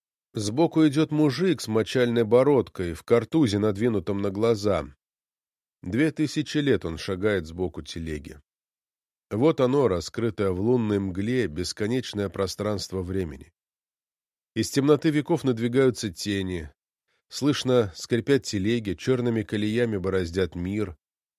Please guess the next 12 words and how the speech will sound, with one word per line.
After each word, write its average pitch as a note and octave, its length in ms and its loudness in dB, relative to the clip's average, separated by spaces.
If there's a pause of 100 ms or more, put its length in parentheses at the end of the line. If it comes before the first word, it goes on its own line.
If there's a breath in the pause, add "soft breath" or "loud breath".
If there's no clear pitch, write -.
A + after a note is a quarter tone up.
(200)
Это A#2+ 260 0
гунны C3 560 -4
снова G2 420 -2
проходят F2+ 640 -4
землю. D#2 640 -6 (800)
А G#2+ 160 0
там, D3+ 320 4
в - 80 -16
тусклом B2+ 500 2
тумане, B2+ 580 2
обгоревшие A2+ 720 0
столбы, G#2+ 840 0